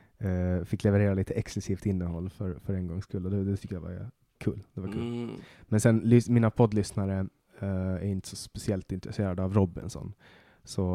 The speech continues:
Speaker 1: avsnittet i sig slog inte superhårt, men, men, eh, jag tyckte att det var kul att få ha med honom, för han är ju typ en av de härligaste människorna som finns.
Speaker 2: Mm. Ja, jag fattar.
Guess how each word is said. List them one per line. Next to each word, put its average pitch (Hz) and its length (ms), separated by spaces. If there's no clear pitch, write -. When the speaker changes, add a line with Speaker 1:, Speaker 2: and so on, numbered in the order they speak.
Speaker 1:
avsnittet 98 640
i 98 40
sig 101 240
slog 92 280
inte 95 160
superhårt, - 680
men, 87 300
men, 87 360
eh, 85 240
jag 98 100
tyckte 95 160
att 90 60
det - 60
var - 80
kul - 300
att - 80
få - 120
ha 92 100
med 87 160
honom, 90 240
för - 100
han 92 160
är 87 40
ju 85 140
typ - 220
en 90 140
av 87 80
de 85 180
härligaste 87 520
människorna 87 360
som 90 120
finns. 92 460
Speaker 2:
Mm. 107 380
Ja, 117 180
jag 123 80
fattar. 120 320